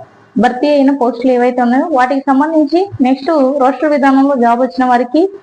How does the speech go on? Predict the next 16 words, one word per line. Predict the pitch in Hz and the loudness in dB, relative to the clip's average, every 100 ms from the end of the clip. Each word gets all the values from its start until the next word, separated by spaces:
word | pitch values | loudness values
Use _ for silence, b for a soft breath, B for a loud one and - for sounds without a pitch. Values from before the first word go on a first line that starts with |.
| B _ | B _
నెక్స్ట్ | 254 - - | -6 -4 -2
ప్రమోషన్ | 269 247 294 320 311 | 0 0 0 0 0
విషయంలో | 285 277 277 277 | 0 0 0 0
కూడా | 302 285 | 0 0
రోస్టర్ | 269 277 285 | -2 0 0
విధానమే | 254 254 269 254 | 0 0 0 0
అప్లై | 247 247 240 | 0 0 0
అవుతుంది | 247 240 240 | 0 2 2
అనేసి | 240 - | 0 -2
చెప్తున్నాం. | 220 - 254 - B B _ | -4 0 0 -2 B B _
And | 240 254 247 | -4 -2 -2
ఉద్యోగ | 220 302 330 320 | 0 0 0 0
నియామక | 269 269 277 285 | 2 2 2 0
విషయంలో | 254 262 262 269 - - - _ 247 | -2 0 0 0 -2 -8 -20 _ -2
రోస్టర్ | 277 285 302 | 0 0 0
విధానంలో | 262 240 247 247 | 2 0 0 0